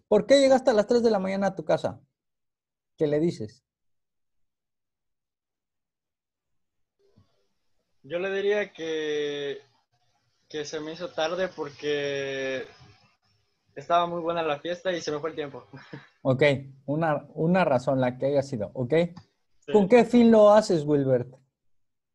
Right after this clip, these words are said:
Speaker 2: Para que me crea <laughs> y
Speaker 1: Para
Speaker 2: que
Speaker 1: que
Speaker 2: no
Speaker 1: te
Speaker 2: me vaya a
Speaker 1: crea.
Speaker 2: hacer algo. <laughs> Sí.
Speaker 1: Exacto, para que te crean y para que no vayas a tener un castigo. ¿Y qué es lo que estás buscando hacer al, al,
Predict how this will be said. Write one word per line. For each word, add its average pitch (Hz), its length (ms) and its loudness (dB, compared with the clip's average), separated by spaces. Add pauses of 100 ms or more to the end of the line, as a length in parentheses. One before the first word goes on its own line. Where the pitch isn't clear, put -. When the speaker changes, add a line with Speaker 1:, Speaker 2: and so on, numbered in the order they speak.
(1300)
Speaker 2:
Para 151 220 -2
que 151 1000 2
me 147 160 -4
crea 185 460 4
<laughs> 254 760 -2
y 214 40 -10
Speaker 1:
Para 170 180 6
Speaker 2:
que 180 80 2
Speaker 1:
que 185 60 6
Speaker 2:
no 190 80 4
Speaker 1:
te 196 60 6
Speaker 2:
me 190 60 6
vaya 190 140 8
a - 60 6
Speaker 1:
crea. 202 120 2
Speaker 2:
hacer 190 40 4
algo. 196 260 4 (100)
<laughs> - 280 -6
Sí. 185 40 2
Speaker 1:
Exacto, 202 540 4
para 160 240 4
que 170 80 2
te 156 160 -2
crean 214 240 2
y 185 40 2
para 139 220 0
que 147 80 -4
no 151 120 0
vayas 165 280 4
a 139 120 -4
tener 135 260 0
un 143 80 -2
castigo. 147 640 -2 (580)
¿Y 170 140 -8
qué 214 120 6
es 208 60 2
lo 233 60 2
que - 160 -12
estás 208 240 0
buscando 202 440 0
hacer 196 420 0 (180)
al, 147 400 0
al, 139 420 -4